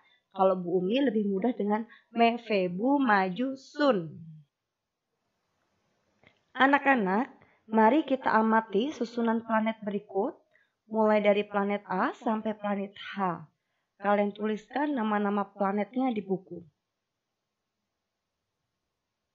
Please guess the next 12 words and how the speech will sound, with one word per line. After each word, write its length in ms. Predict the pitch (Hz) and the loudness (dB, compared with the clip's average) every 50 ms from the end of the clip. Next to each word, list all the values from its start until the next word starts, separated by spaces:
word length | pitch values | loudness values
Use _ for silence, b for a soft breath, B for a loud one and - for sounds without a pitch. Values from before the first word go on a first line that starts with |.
| _ _ _ _ _ _ _ _ _ _ _ _ _ _ _ _ _ _ _ _ _ _ _ _ _ _ _ _ _ _ _ _ _ _ _ - | _ _ _ _ _ _ _ _ _ _ _ _ _ _ _ _ _ _ _ _ _ _ _ _ _ _ _ _ _ _ _ _ _ _ _ 0
Planet 400 | - 262 277 311 311 302 294 - - | 6 6 6 6 6 2 -4 -4 -2
A. 320 | 208 208 185 175 180 180 180 - _ _ _ _ _ _ _ _ _ | 0 0 0 0 -4 -8 -12 -16 _ _ _ _ _ _ _ _ _
Planet 320 | - - 240 254 277 277 269 269 | -2 2 4 4 4 2 0 2
A 240 | - 320 349 - 240 | 2 2 4 4 2
adalah 240 | 214 220 214 208 208 | 4 4 2 2 0
planet 320 | 208 208 208 208 220 214 | -2 -2 -2 -2 -2 -2
yang 160 | 220 214 208 208 | -2 -2 -2 -2
paling 240 | 202 202 208 214 | -2 -2 -2 -2
besar, 560 | 208 202 196 - 247 240 233 220 190 180 175 180 170 - _ _ _ _ _ _ _ _ _ _ _ _ _ _ _ | -4 -4 -4 0 4 4 4 4 4 0 -4 -8 -12 -14 _ _ _ _ _ _ _ _ _ _ _ _ _ _ _
yaitu 640 | - 190 190 - 185 180 180 - 196 190 233 285 - | -4 -2 0 0 0 -2 -2 -2 -2 0 0 0 0
planet 480 | 208 208 190 180 180 180 190 240 - _ _ _ _ _ _ _ _ _ _ _ _ | 2 2 4 4 4 2 0 0 -2 _ _ _ _ _ _ _ _ _ _ _ _
Jupiter. 640 | - 262 269 247 240 233 226 196 180 160 156 151 | -4 -4 -2 -2 -2 -4 0 0 0 0 0 -4